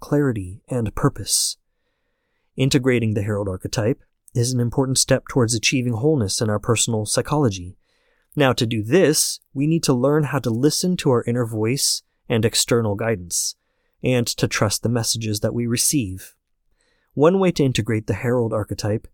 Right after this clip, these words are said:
is to practice mindfulness and self-reflection. By becoming more aware of our thoughts, emotions,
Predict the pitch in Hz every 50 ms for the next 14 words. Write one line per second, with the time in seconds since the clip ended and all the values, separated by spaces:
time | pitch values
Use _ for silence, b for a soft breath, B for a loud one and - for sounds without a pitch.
0 | _ _ _ - 131 123 - - 131 - - - 135 127 - - 135 123 - -
1 | 131 127 123 127 117 - - 101 101 98 95 98 - - - - 131 123 117 107
2 | - - 107 95 92 - - 110 - - 139 120 - - - 117 98 98 101 104
3 | - _ _ _ _ _ _ _ _ _ _ _ _ _ _ - 120 131 127 127
4 | 123 - - 147 139 143 139 139 143 143 139 135 123 120 135 139 143 131 113 113
5 | 107 101 - - 120 110 117 127 - - - - - - _ - - 135 135 127
6 | 123 123 - - - 135 143 147 143